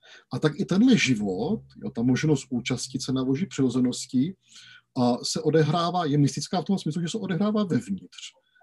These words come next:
a vnitru lidské existence.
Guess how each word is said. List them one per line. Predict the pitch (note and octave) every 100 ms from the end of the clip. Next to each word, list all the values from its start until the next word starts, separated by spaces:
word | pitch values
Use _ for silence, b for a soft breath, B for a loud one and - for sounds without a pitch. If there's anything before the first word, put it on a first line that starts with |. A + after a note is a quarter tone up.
| - -
a | A2 G2+ F#2+ _ _ _ _ _ - A#2
vnitru | C#3+ D3 B2
lidské | A2 - D3
existence. | G#2 G#2 A2 G2+ -